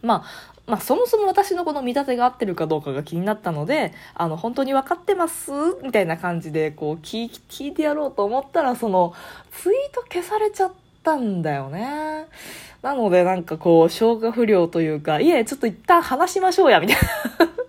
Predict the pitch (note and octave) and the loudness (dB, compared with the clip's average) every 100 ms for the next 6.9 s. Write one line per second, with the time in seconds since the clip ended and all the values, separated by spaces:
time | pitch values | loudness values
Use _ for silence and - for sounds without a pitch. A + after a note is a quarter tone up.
0 | - - - - - B3+ A3 A4 B4+ A#4+ | -12 -14 -12 -4 0 0 -2 -4 -2 0
1 | A4 G#4 A4+ E4+ A#3+ - A3+ A3 F#3 F3 | 6 6 6 4 2 0 0 0 0 0
2 | E3 F3 - - - F4+ F#4+ C#4 F3+ E3 | -2 -6 -8 -8 -8 -2 -2 0 0 0
3 | D#3+ D3 D3 D3 F3+ - - _ _ - | 0 0 -4 -4 -4 -4 -14 _ _ -14
4 | A3 F#4+ A3 A3+ G4+ G4 A#3+ F3 F3+ F3+ | 0 2 4 2 0 0 -2 -4 -4 -4
5 | - F#3+ B3 A#3+ F3 E3+ E3 F3+ - E3 | -4 -4 0 2 2 0 -2 -4 -2 -2
6 | D#3+ D3+ D3 D3 D3+ D3+ D3+ D#3+ D3 | -2 -4 -4 -6 -4 -2 2 2 0